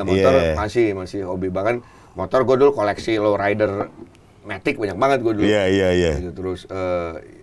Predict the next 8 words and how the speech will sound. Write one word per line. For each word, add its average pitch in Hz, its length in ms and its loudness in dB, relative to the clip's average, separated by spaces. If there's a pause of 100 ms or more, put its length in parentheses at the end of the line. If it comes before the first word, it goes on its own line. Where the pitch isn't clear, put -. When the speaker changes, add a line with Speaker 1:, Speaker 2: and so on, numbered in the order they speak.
(180)
Speaker 1:
eh, 87 400 -8
ya, - 60 -10
sama 95 180 -10
motor 92 300 -6
klasik 101 320 -2
lah. 95 160 -6 (240)
Udah. 131 300 0 (960)
Terakhir 139 640 0